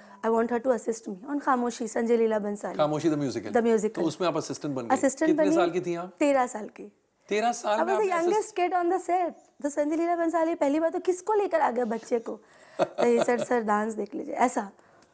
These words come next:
Speaker 1: ये हाल था। और मैं पढ़ाई भी करती थी सेट पे।
Speaker 2: हम्म।
Speaker 1: तो पढ़ाई करना, मतलब काम करना और पढ़ाई करने के अलावा कुछ सीखा नहीं जिंदगी में कभी।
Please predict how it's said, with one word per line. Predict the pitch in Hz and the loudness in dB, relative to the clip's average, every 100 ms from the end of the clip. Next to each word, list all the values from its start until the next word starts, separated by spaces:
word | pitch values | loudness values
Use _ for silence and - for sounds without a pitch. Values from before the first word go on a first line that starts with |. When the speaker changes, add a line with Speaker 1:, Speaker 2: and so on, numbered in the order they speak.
| - | -4
Speaker 1:
ये | 247 | 0
हाल | 247 - | 2 0
था। | 349 302 302 - _ - | -4 -8 -16 -20 _ 0
और | 254 | 2
मैं | 277 | 4
पढ़ाई | 285 277 285 | 4 4 2
भी | 320 | 2
करती | 311 277 269 | 0 0 -2
थी | 269 | -2
सेट | 262 226 - | -2 -4 -6
पे। | |
Speaker 2:
हम्म। | 226 220 _ - 139 147 | -10 -10 _ -12 -10 -8
Speaker 1:
तो | 147 | -2
पढ़ाई | 320 - 262 240 285 | -2 0 0 2 0
करना, | 277 311 302 330 339 | 0 0 2 0 2
मतलब | 277 330 - _ - | 2 0 -4 _ -4
काम | 269 285 | 0 0
करना | 339 330 320 | 0 0 2
और | 320 | 2
पढ़ाई | 285 254 | 2 0
करने | 254 285 269 | 2 0 0
के | 269 | 0
अलावा | 269 247 254 | 0 0 -2
कुछ | 277 | -4
सीखा | - 254 247 | -6 -6 -4
नहीं | 226 | -4
जिंदगी | 214 214 214 214 | -2 -2 -2 -2
में | 214 | -4
कभी। | 214 196 | -4 -6